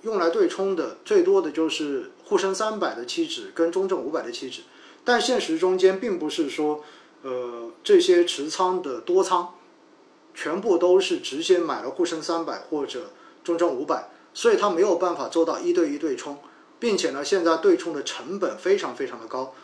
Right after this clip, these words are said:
所以有很多的时候你就发现对冲基金它没有进行完全的中性策略，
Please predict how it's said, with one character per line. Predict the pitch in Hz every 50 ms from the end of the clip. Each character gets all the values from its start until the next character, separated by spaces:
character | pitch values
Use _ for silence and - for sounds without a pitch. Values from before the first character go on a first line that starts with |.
| - - - - -
所 | - - 214 233
以 | 202 165 127 135
有 | 160 185 208
很 | 196 - 165 139 131 127 127
多 | 131 175 190 190
的 | 165 151
时 | 127 - - 131
候 | 135 - 165 135 127 - - - - -
你 | - 143
就 | 170
发 | 170 175 175 175
现 | 170 185 170
对 | - 180 165
冲 | 165 170 170
基 | 165 - 175 175
金 | 165 170 175 175 175 - - - - - _ -
它 | - 170 165 165
没 | 160 127 135 127 123 160 208
有 | 226 196 - -
进 | - - 160 143
行 | - 143 139 135
完 | 131 127 151 185
全 | 180 - 143 143
的 | 139 131
中 | 131 156 160
性 | 139 180 156
策 | 139 - 170 156
略， | 139 139 135 123